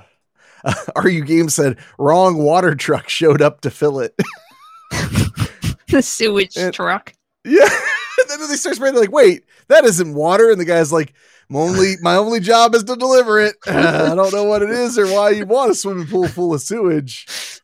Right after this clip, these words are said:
Speaker 1: or why we deliver sewage in the first place. But,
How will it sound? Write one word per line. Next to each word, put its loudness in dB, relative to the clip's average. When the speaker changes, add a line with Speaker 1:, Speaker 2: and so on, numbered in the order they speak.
Speaker 1:
or 4
why 4
we -2
deliver -2
sewage -2
in -4
the -4
first -4
place. -6
But, 0